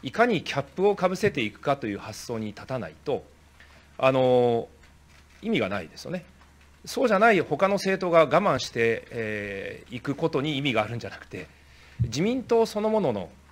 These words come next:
この大きな、まあ、集金構造、金集め体質そのものをどうやって、えー、制限を課していくかということが必要であって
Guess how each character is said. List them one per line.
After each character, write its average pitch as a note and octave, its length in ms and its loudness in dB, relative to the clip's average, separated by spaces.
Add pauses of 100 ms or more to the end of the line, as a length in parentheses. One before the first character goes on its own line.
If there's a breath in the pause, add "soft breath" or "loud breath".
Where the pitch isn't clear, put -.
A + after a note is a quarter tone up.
(160)
こ D3+ 140 -4
の D#3 200 2
大 F#3 100 0
き D3+ 120 -8
な、 C#3 300 4
ま B2 160 0
あ、 G2+ 60 -4
集 C3+ 320 -4
金 C3+ 260 -4
構 B2 260 -2
造、 F#2 260 -8 (140)
金 B2+ 340 0
集 C3 140 -8
め C3 100 -2
体 C#3 300 -2
質 A#2 380 -10
そ - 160 -8
の F3 80 -2
も G3 100 -2
の F#3+ 120 -2
を G3 260 -4 (340 loud breath)
ど G3+ 140 4
う A#3 40 6
や D#3+ 100 6
っ - 40 -10
て、 - 280 -8 (440)
え F#2 340 -4
ー、 - 40 -18
制 D3 240 2
限 C#3 240 0
を F#2+ 40 -6
課 - 160 -8
し D#3+ 80 -8
て B2+ 120 -8
い A2+ 60 -6
く - 100 -18
か C3+ 160 -2
と - 100 -20 (480 soft breath)
い C#3+ 100 0
う E3 60 2
こ G#3+ 120 -2
と G3+ 80 -2
が G#2+ 100 -4
必 - 240 -12
要 G2+ 160 -6
で F#2 260 -10
あ A2+ 60 -8
っ G#2+ 40 -10
て - 300 -18